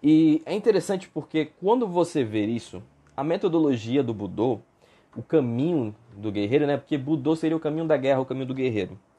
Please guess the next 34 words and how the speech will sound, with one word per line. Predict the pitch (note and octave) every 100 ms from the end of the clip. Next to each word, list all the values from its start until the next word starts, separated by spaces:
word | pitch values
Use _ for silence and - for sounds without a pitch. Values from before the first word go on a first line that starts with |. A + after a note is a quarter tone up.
| _ _ _ _ _ -
Então, | - E3+
o |
que | E3+
que | F#3
você | F#3 F#3
vai |
fazer? | F3+ A2 F#2 -
Budô, | B2+ D#3+ G#2+ F#2
caminho | G#2 B2+
da | C#3 C3
guerra. | G#2 F#2+ F2+ - _ _
Esse | D#3 F3+ F#3
caminho | C#3+ G#2 G#2+ D#3 A#2+ G2 _ _ _ _ _ _ -
tem | G#3+
que | C4
ter | - C#3+ A2+ G2 _ -
as | G#2
suas, | - A#2 G#2+ F#2+ - _ _ _
é, | G2+ F#2+ G2 G2 F#2+
nuances, | G#2+ A#2 G#2+ F#2 F2+ F#2
né? | G#2+ D3 _ _ _ _ _ _ -
E | C3 C3+ C3
ele | D3 E3+
fala | - D#3 E3+ F3
que | E3 C#3
você | B2 B2+ D#3
tem | D#3+
que | D#3+
planejar | _ E3+ F3 D#3+ E3 D#3+
tudo | - E3 F3+ F#3+
e, | -
ao | D#3+
mesmo | E3 D#3+
tempo, | D3+ D#3+ E3+ F3